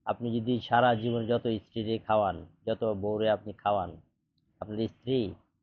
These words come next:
সে আপনার কাছ থেকে যখন সুবিধা না পাবে তখন আপনাকে ওভারটেক করবে, আপনাকে অবহেলা করবে, আপনাকে বিভিন্ন কথা সে বলতে পারবে। কিন্তু বাপ মাকে যদি খাওয়া না খাওয়া নাও দেন, আপনি খবর নাও নেন,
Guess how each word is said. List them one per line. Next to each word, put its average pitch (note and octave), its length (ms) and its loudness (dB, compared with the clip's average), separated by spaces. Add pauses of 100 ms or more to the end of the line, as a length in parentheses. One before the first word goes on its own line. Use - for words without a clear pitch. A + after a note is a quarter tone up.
(100)
সে A#2+ 320 4
আপনার A2+ 420 2
কাছ G#2 200 -2
থেকে G#2 120 -4
যখন G#2 200 -4
সুবিধা G#2+ 360 -2
না G2+ 120 -2
পাবে F#2+ 400 0
তখন G2+ 240 -4
আপনাকে F#2+ 500 -4
ওভারটেক F2+ 460 -4 (100)
করবে, D2+ 280 -12 (380)
আপনাকে G2 340 -4
অবহেলা G2+ 420 2
করবে, F2 340 -4
আপনাকে F#2 360 -6
বিভিন্ন A#2+ 500 -4
কথা G#2+ 220 0
সে G2 200 -6
বলতে G2 580 -4 (580)
পারবে। F2+ 800 0
কিন্তু G#2+ 580 -4 (680)
বাপ A#2 220 6
মাকে A#2 300 2
যদি G2 200 -6
খাওয়া G2+ 640 4
না F#2+ 220 -2
খাওয়া F2 300 -2 (160)
নাও F#2+ 400 -4
দেন, G2+ 200 -4
আপনি F#2+ 160 -8
খবর G#2+ 260 -2
নাও G2+ 300 0
নেন, A#2 380 0